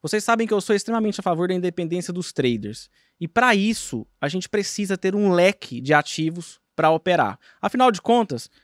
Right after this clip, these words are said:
às vezes você gosta de operar tendência e o mercado tá de lado. Você gosta de operar contra a tendência e o mercado tá em tendência.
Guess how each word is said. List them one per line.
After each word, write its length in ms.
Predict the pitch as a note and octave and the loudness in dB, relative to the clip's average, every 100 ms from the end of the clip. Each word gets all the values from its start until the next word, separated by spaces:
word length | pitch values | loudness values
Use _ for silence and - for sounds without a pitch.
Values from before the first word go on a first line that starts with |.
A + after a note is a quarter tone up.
| _ | _
às 200 | C#3+ D3+ | -4 2
vezes 200 | G#3 G3 | 2 2
você 220 | G3+ G#3 | 0 0
gosta 220 | G3+ F#3 | 0 2
de 40 | G3 | 0
operar 300 | F#3+ F#3 F#3 | 2 2 2
tendência 720 | F#3 E3+ E3+ G#3 A3 A3+ A3 _ | 0 0 0 0 0 -2 -4 _
e 100 | - | -4
o 60 | E3+ | 0
mercado 380 | E3+ D#3+ F3 E3+ | 0 2 2 2
tá 100 | E3+ | -2
de 100 | E3 | 0
lado. 280 | B2+ A2 A2+ | 0 0 -2
Você 180 | B2+ | -6
gosta 180 | C#3+ E3+ | -2 -2
de 80 | F3 | -4
operar 320 | E3+ E3 D#3+ | -2 0 0
contra 300 | - G#3 G3+ | 2 -2 -2
a 40 | F3+ | -4
tendência 400 | E3 D#3+ E3+ E3 | -4 -4 -4 -6
e 20 | |
o 0 | |
mercado 300 | E3 D#3 D3+ | -6 -4 -6
tá 100 | D3 | -6
em 80 | D3 | -8
tendência. 500 | D3+ A#2+ F#2+ - | -6 -8 -8 -14